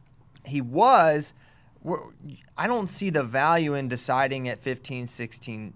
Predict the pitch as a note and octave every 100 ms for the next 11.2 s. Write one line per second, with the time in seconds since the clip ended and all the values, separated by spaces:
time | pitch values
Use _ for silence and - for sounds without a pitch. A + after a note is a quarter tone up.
0 | - - B2+ C#3 A#2+ - A2 A2+ D3 C3
1 | D3 D4 C4+ - - - - D3 D4 C4
2 | F#3+ F#3+ F3 F3 D#3+ - _ _ F#3+ A3+
3 | G3+ - D3 C#4+ F#3 B2 G#2+ D3 C3+ C3
4 | - C#3+ B2 G#2+ A2 B2+ - A3+ D#4 -
5 | - - - C#3+ A3 A#3 E3+ A3+ - -
6 | C#3+ C#3+ B2+ B2 A2+ B2+ F3+ A3+ - -
7 | G3+ E3+ D#3+ G3 G3 G3 F3+ D#3+ C#3 C#3
8 | E3 D3+ D3 C3 C#3+ F#3 A3 C3 C#3+ C#3
9 | E3 D3+ D3+ D#3 D3 - E3+ E3 F3+ B3
10 | E3+ A#2+ A2 A2+ G#2+ G#2+ - G#2+ A#2 D#3+
11 | G3 E3